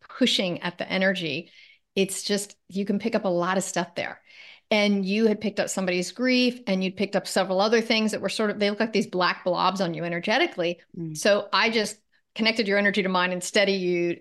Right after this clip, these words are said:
Speaker 1: steadied you, and then just started removing that energy off and cleared it off quickly. And you went,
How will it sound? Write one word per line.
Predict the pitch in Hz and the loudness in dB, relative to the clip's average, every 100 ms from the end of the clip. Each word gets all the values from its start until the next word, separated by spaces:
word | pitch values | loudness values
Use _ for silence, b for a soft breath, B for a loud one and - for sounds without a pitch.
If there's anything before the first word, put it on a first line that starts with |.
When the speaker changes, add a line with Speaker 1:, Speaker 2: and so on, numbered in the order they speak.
| - | -8
Speaker 1:
steadied | - 220 220 196 | 0 2 2 2
you, | 190 190 | 2 0
and | 190 190 | 0 2
then | 185 | 2
just | 190 190 | 0 0
started | 196 180 | 2 2
removing | 185 190 196 196 | 2 2 2 2
that | 165 | 2
energy | 180 226 254 208 | 2 4 4 2
off | 180 175 170 - | 2 2 0 -2
and | 185 | -6
cleared | - - 269 | -4 2 4
it | 240 | 4
off | 185 - | 2 2
quickly. | 294 294 220 | -2 2 2
And | 190 190 | 4 2
you | |
went, | 190 | 2